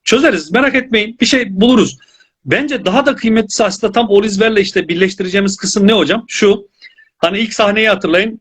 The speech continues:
e, okula gelmişler, odaya giriyorlar. E, herkes yeni gelenlere bir muamele yapacaklar,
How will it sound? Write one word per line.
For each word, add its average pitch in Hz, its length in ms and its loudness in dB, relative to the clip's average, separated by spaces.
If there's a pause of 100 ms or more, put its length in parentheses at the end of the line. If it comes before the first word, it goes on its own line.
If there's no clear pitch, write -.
(160)
e, 151 60 -4
okula 185 340 2
gelmişler, 180 560 -2 (120)
odaya 160 280 4
giriyorlar. 160 500 0 (640)
E, 151 40 2 (720)
herkes 185 440 -2
yeni 180 220 0
gelenlere 185 460 0
bir 175 60 -2
muamele 170 380 0
yapacaklar, 147 680 -2